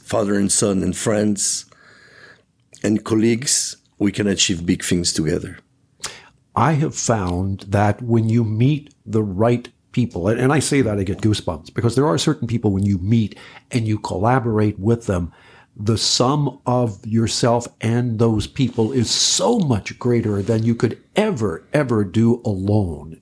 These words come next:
Speaker 2: And I take it that you have met those people.
Speaker 1: Yes, I did. And, uh, same thing in partnership. At many, at partners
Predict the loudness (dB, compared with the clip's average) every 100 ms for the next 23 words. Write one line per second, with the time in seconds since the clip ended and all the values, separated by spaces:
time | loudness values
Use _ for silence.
0 | -4 -2 -2 -8 -2 -2 -2 -6 -2 -2
1 | 0 -2 -4 -8 -20 -20 -20 _ _ 0
2 | 2 2 0 0 -2 -2 -6 -8 -20 _
3 | _ _ _ _ 0 2 2 0 -2 -8
4 | -12 -20 _ _ _ _ _ _ _ _
5 | -2 0 2 2 2 2 2 2 0 -6
6 | -16 -20 -4 -2 2 2 2 2 2 0
7 | -2 -2 -2 0 0 0 -4 -2 0 2
8 | 2 2 -2 -8 -20 -20 -20 -20 -20 -6
9 | -4 -4 0 2 2 2 2 2 0 -4